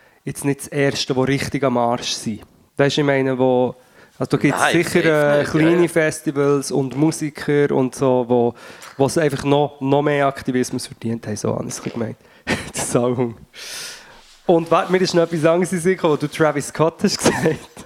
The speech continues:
Speaker 1: Du grusiger Furzkopf.
Speaker 2: Was?
Speaker 1: Travis Scott. Ich, ich erzähle jetzt nicht mehr die ganze Geschichte, aber ich bin auf Fortnite.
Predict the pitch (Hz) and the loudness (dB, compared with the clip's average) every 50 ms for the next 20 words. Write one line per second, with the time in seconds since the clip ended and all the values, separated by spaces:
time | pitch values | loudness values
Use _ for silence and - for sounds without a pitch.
0 | - _ _ _ - 147 135 - 156 156 156 170 175 165 - 170 160 156 - 160 | -20 _ _ _ -18 -16 -14 -10 -8 -6 -6 -6 -6 -6 -6 -6 -6 -6 -4 -4
1 | 160 160 160 - - - 165 139 - - - - - - - - - - - - | -6 -6 -6 -10 -12 -10 -10 -10 -10 -12 -20 -20 -20 -16 -16 -16 -16 -16 -20 -20
2 | - - - - - - - - 160 147 - - - - - - - - - - | -20 -20 -20 -20 -20 -18 -12 -8 -8 -8 -10 -12 -20 -20 -20 -20 -20 -20 -20 -20
3 | - - - - - - - - 85 - 85 98 185 226 - - - - - - | -20 -20 -20 -20 -20 -20 -16 -8 -2 0 2 2 2 0 -2 -6 -8 -10 -10 -12
4 | - - - 175 165 165 170 175 160 - - - - 185 185 170 175 202 - - | -10 -2 2 4 4 4 4 0 -2 -4 -4 -2 2 2 4 4 4 2 0 -4
5 | - - - - - - - - - - - - - - - - - 175 175 175 | -18 -18 -18 -18 -20 -20 -20 -20 -20 -20 -20 -20 -20 -20 -20 -8 -2 -2 0 2
6 | 190 180 185 175 156 - - - 185 170 165 170 170 - 190 185 202 202 208 185 | 4 2 2 2 -2 -8 -4 0 2 2 4 2 2 2 2 2 2 0 -2 -2
7 | 185 185 170 - - - 190 - - 165 156 156 156 156 151 156 147 139 - - | -2 -2 -4 -4 -4 -4 -4 -4 -2 -4 -4 -2 -2 -2 -2 -2 -2 -2 -4 -8
8 | - - 160 165 170 185 185 - 180 175 175 175 180 175 175 - | -4 0 2 4 4 2 2 0 0 0 2 2 0 -2 -4 -10